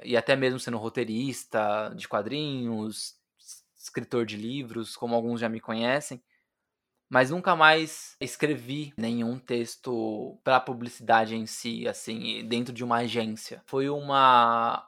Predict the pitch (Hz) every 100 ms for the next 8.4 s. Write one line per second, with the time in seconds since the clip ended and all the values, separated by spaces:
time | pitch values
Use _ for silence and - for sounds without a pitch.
0 | _ 127 131 - 135 127 123 127 123 117
1 | 113 - - _ - - 170 160 170 190
2 | 202 151 156 143 156 170 147 151 175 185
3 | 175 160 160 160 190 180 151 - 160 190
4 | 208 190 160 151 156 156 147 135 135 123
5 | 123 123 120 120 117 147 180 _ _ 135
6 | - 165 156 156 175 180 - 160 151 160
7 | 175 - 175 170 180 - 170 - - -
8 | 160 190 196